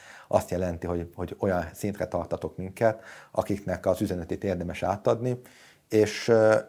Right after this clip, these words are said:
és én, nekem ez önmagában egy, egy elég visszajelzés arra, hogy, hogy valahol tudunk olyan értéket adni, ö, kollégáknak, az ügyvédi piacnak, ügyfeleknek és a fiataloknak is,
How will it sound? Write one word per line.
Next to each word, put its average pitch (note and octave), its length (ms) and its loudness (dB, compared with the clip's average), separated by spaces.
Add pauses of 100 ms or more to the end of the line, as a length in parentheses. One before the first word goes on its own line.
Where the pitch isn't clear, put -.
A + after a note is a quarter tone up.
(120)
és - 120 -8
én, A#2 100 -2
nekem G#2+ 260 -2
ez G2+ 120 0
önmagában F2 640 -2
egy, F2 320 -6
egy F#2+ 180 0
elég E2+ 240 0
visszajelzés E2+ 540 -6
arra, F#2 280 -2
hogy, F2+ 280 -6 (400)
hogy F#2+ 140 -4
valahol G2 600 4
tudunk A2+ 420 2
olyan F#2+ 340 4 (100)
értéket G#2+ 580 0
adni, F2 420 0 (400)
ö, F2 240 4 (120)
kollégáknak, F2+ 960 6
az - 120 -10
ügyvédi G#2+ 280 0
piacnak, F2 800 -2
ügyfeleknek F2 720 -2
és G2 120 -6
a - 80 -10
fiataloknak F2+ 680 -4
is, A2+ 240 0